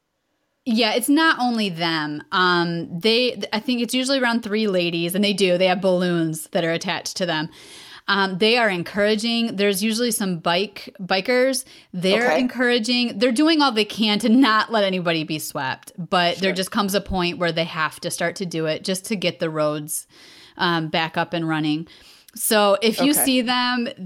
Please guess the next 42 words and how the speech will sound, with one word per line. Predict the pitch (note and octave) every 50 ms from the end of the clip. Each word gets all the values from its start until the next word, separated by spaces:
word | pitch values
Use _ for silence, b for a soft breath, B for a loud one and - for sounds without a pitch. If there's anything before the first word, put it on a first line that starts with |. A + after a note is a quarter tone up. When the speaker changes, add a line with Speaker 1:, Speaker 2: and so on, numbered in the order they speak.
| E3+ - -
Speaker 1:
again, | A#3 G3 F#3+ F3+ D#3+ D#3 D#3 D3+ D3+
they | G#3 G#3 -
are | G#3 G#3
trying, | G3+ - - - A3+ G#3 G3+ G3+ G3+ G3+ - G3
they're | G#3+ G#3+ G#3+ G#3+ G#3 F#3+ G3+ _ -
encouraging. | - A3 G3 - F3 F#3+ E3 D3+ D3 C3+ C#3+ C3 C3 B2+ C#3 E3+
So | - - G3+ F#3
don't, | E3+ G3+ G3+ G3 F#3+ F#3+ F#3+ - F#3+
like, | F#3+ F3 E3+ - - - - -
you | F#3 E3+
know, | D#3+ D#3
run | D3+ D#3+ F3 F3 E3+
away | E3 E3 D#3+ D#3
in | D#3
horror. | D3 C#3 E3 D3+ C3 B2+ C3 C#3+ D3 B B B B B B B -
Speaker 2:
Well, | F#3 F3+ F3
Speaker 1:
Um, | E3+
Speaker 2:
<laughs> | E3 D#3 D#3 - - -
if | F4+ D4+ -
you | D4+ C4 -
can, | - C4+ A3+ G3
Speaker 1:
they | G3 F#3
are | F#3
Speaker 2:
right? | F3+ G#3+ B3 C4+ -
Speaker 1:
just, | - - - E4 - - - - E4+ -
Speaker 2:
You | B3+ B3 -
Speaker 1:
they'll | - -
Speaker 2:
have | - C#4
those | C#4 C4+
Speaker 1:
warn | C4+ B3+ A#3
Speaker 2:
skills | A3+ A3 G#3 G#3
Speaker 1:
you. | G3+ A3
Speaker 2:
at | A3
that | G3+ A3+
Speaker 1:
They'll | B3+ C4+
give | C4 D#4 D4
Speaker 2:
point, | - F#3
Speaker 1:
you | F#3 D#4+
a |
Speaker 2:
mile | - G3+ G#3
Speaker 1:
warning. | - C4+ C4 B3+ B3+
Speaker 2:
eighteen. | A3 G#3 G3 F#3+ F#3 - - A3